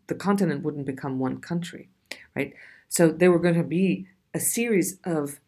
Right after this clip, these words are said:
different nations in Africa, and they were largely defined by the borders that had been established by the European colonists. But there was a problem, because those borders included very often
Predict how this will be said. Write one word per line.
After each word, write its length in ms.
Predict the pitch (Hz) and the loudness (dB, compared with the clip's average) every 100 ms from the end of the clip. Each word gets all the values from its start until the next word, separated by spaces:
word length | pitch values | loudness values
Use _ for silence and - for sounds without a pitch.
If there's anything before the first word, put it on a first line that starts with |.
| _ | _
different 360 | 170 170 165 - | -2 0 -4 -6
nations 600 | 143 151 185 - 135 127 | -2 -2 -2 -4 -8 -8
in 120 | 123 | -2
Africa, 540 | 143 311 - - - - _ - 196 - _ _ _ _ | 0 0 -2 -10 -12 -14 _ -18 -18 -18 _ _ _ _
and 180 | 180 170 | -2 2
they 80 | 196 | 2
were 180 | 190 190 | 2 2
largely 480 | 160 170 214 220 220 | 2 0 -2 -2 -2
defined 760 | 190 185 - 202 226 165 160 - - - - _ | -2 -2 -2 0 0 -2 -2 -10 -20 -20 -20 _
by 380 | 160 165 175 185 | -2 2 2 0
the 440 | 165 160 160 151 135 _ | 0 0 0 0 -10 _
borders 460 | 160 208 254 170 156 | 2 4 4 0 0
that 100 | 160 | 0
had 100 | 156 | 0
been 140 | 160 | 0
established 420 | 151 - 143 160 | -4 -4 -4 -4
by 140 | - 143 | -4 -4
the 100 | 143 | -2
European 420 | 139 131 131 - | -2 -4 -4 -12
colonists. 600 | - 220 214 190 - - | -10 -6 -6 -6 -14 -10
But 100 | 170 | -2
there 100 | 202 | 0
was 100 | 233 | 0
a 40 | 214 | -2
problem, 400 | 247 311 - - | -2 -4 -4 -12
because 360 | - 165 160 - _ _ | -4 -4 -4 -12 _ _
those 240 | 226 311 | 4 4
borders 540 | 208 247 302 175 123 - | 2 0 0 0 -2 -4
included 600 | 175 170 - 254 254 156 | -4 -4 0 2 2 2
very 240 | 147 131 | 0 0
often 420 | 131 131 - 165 | -2 -6 -10 -12